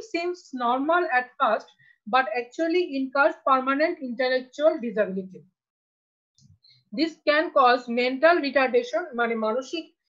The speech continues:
আহ, মানসিক অশুদ্ধতা, abnormal gait and posture,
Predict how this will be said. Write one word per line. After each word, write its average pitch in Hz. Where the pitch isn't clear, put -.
আহ, 226
মানসিক 233
অশুদ্ধতা, 247
abnormal 285
gait 240
and 226
posture, 285